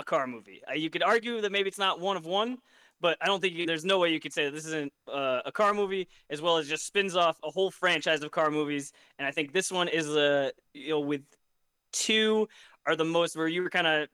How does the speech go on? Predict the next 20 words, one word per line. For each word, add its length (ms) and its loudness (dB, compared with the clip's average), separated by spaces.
po-, 220 0
pointing 260 0
at 120 0
before, 300 0
where 120 0
these 240 0
are 240 2
people 260 -2
doing 240 2
illegal 300 0
things 260 -2
with 100 -12
cars, 360 2
but 200 -2
it's, 140 -10
see, 300 -6
it's 160 0
very 180 2
much 220 -2
in 360 -4